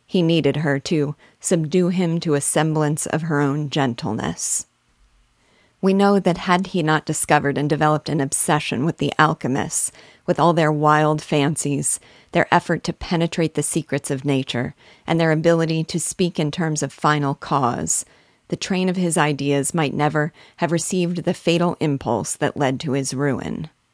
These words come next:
The alchemists fed the intense, earnest, rapturous,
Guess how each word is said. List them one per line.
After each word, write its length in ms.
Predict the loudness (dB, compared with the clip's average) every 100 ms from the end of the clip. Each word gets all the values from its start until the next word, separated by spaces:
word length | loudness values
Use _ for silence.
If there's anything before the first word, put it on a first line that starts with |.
| _ _ _ _ _ _
The 160 | -4 0
alchemists 540 | 2 2 0 -2 -2 -4
fed 460 | 0 0 0 -4 -6
the 140 | -6
intense, 640 | -4 -6 -4 -2 -2 -2 -8 -10 _ _
earnest, 560 | 0 2 0 -2 -6 -8
rapturous, 800 | -4 0 0 -2 -6 -4 -2 -4